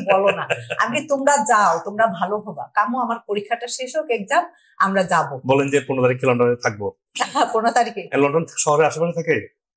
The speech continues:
Speaker 1: অক্সফোর্ডে থাকে।
Speaker 2: অক্সফোর্ড থেকে লন্ডন
Speaker 1: অক্সফোর্ডে।
Speaker 2: বেশি দূরে না, থার্টি
Speaker 1: হুম,
Speaker 2: মিনিটস
Speaker 1: হুম।
Speaker 2: দূরে। আমরা লন্ডন যে বাংলা টাউন থেকে থার্টি মিনিটস দূরে আসতে পারবে। তো এখন তাহলে মানে আপনার যে অভিজ্ঞতা থেকে আপনি মানুষকে কি বলবেন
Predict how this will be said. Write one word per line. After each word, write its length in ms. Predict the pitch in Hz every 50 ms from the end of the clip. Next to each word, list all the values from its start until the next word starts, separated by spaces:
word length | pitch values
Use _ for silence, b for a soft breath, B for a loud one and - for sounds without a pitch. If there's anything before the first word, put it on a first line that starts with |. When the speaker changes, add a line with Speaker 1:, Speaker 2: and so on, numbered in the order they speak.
| _ _ _ _ - - _
Speaker 1:
অক্সফোর্ডে 500 | - 233 240 - - - - 302 294 277
থাকে। 260 | - - 175 160 165 151
Speaker 2:
অক্সফোর্ড 320 | 156 - - - 196 - -
থেকে 140 | - 240 -
লন্ডন 180 | 202 208 202 202
Speaker 1:
অক্সফোর্ডে। 260 | 180 175 175 160 139
Speaker 2:
বেশি 140 | 123 110 113
দূরে 80 | 107
না, 120 | 101 92 92
থার্টি 260 | - - 131 117 117
Speaker 1:
হুম, 100 | 107 104
Speaker 2:
মিনিটস 120 | 101 92
Speaker 1:
হুম। 100 | 214 95
Speaker 2:
দূরে। 300 | 85 82 80 - _ _ _ _ _ _ _ _ _
আমরা 220 | 117 110 110 107 107
লন্ডন 320 | 107 107 110 110 117 117
যে 120 | 113 123 117
বাংলা 240 | 107 107 107 104
টাউন 220 | 104 113 113 113 117
থেকে 220 | - 147 143 175
থার্টি 240 | - - 117 113 117
মিনিটস 200 | 101 104 101 95
দূরে 180 | 95 85 82 80 - _ _ _ _ _ _ _ _
আসতে 200 | - - - - -
পারবে। 420 | 95 95 - 92 92 _ _ _ _ _ _ 170 165 156
তো 160 | 160 160 147
এখন 520 | 139 151 151 151 196 202 175 147 143 143 -
তাহলে 420 | 147 131 160 170 170 165 147 - -
মানে 280 | - 147 147 143 131 - - _
আপনার 260 | - 135 131 185 190
যে 100 | 180 180
অভিজ্ঞতা 320 | 165 143 147 - 165 160 156
থেকে 120 | 151 156
আপনি 200 | 151 - - 127
মানুষকে 300 | 113 107 113 113 - -
কি 180 | 131 - 123 120 104
বলবেন 420 | 98 95 90 92 90 90 98 -